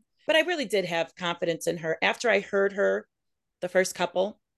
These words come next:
and she talked to us after, I was like, "Okay, she's got this." So it shifted. It was her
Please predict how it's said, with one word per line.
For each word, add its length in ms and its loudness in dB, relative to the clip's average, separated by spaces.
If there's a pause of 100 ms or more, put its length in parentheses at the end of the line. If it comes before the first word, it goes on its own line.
and 120 -6
she 120 -4
talked 280 -2
to 60 0
us 140 -2
after, 300 -2
I 40 2
was 120 -6
like, 160 -2
"Okay, 180 -6
she's 220 -8
got 240 -4
this." 320 -8 (540)
So 880 8 (280)
it 160 0
shifted. 520 -2 (240)
It 120 -2
was 200 0
her 640 4